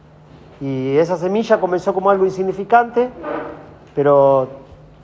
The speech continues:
te agarró en un momento muy vulnerable y después no pudiste ver más nada que la sombra de esa misma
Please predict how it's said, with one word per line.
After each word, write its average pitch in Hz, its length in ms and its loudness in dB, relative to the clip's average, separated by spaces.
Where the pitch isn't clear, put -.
te 151 80 2
agarró 160 260 6
en 202 60 2
un 190 60 0
momento 185 380 2
muy 220 300 4
vulnerable 196 680 4
y 156 60 -4
después 160 300 2
no 180 120 2
pudiste 156 800 2
ver 175 160 4
más 175 160 2
nada 185 300 4
que 160 100 -4
la 151 100 2
sombra 139 420 0
de 135 80 -2
esa 143 160 -6
misma 143 440 -2